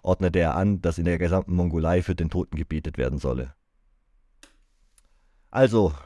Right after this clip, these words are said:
was ist der weiße, rote, schwarze Baron für ein Mensch gewesen? War, war, war, was hat er geglaubt? War er Buddhist, Schamane, evangelisch, orthodox? Ich de-, ich denk, dass eine klare Einordnung wahrscheinlich nicht möglich und auch gar nicht sinnvoll ist.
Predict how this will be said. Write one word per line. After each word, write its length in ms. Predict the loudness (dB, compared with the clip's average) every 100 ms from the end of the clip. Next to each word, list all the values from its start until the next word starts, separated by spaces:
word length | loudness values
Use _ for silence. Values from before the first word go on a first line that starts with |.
| -10
was 300 | 0 0 0
ist 220 | -6 2
der 120 | 4 4
weiße, 340 | 4 2 0
rote, 420 | 0 -2 0 0
schwarze 400 | 0 0 0 0
Baron 320 | -4 -2 -2 -2
für 140 | 0
ein 60 | 0
Mensch 200 | -2 -6
gewesen? 380 | -6 -6 -8 -14 _ _
War, 200 | -6 -2
war, 100 | -2 -2
war, 340 | -2 2 2 2
was 140 | -2
hat 100 | 0
er 80 | -2
geglaubt? 520 | 0 2 0 -2 -12
War 160 | -2 0
er 120 | 0
Buddhist, 500 | -2 -4 -6 -6 -6
Schamane, 680 | -2 0 2 2 2 0 -2 _ _ _ _
evangelisch, 840 | -2 -2 0 -2 -2 -2 -6 -8
orthodox? 760 | -6 -4 0 0 0 -6 -16 -20 _ _ _ _ _ _ _
Ich 300 | -14 -12 -6
de-, 140 | -4
ich 100 | -2
denk, 160 | -2 0
dass 140 | 0
eine 120 | 2
klare 380 | 0 2 4 2
Einordnung 560 | 2 2 2 2 2 2
wahrscheinlich 600 | 2 2 2 2 -2 -8
nicht 300 | -6 -6 0
möglich 380 | 0 2 0 0
und 80 | 0
auch 100 | 2
gar 100 | 2
nicht 160 | 2
sinnvoll 360 | 0 0 2 2
ist. 300 | 0 -6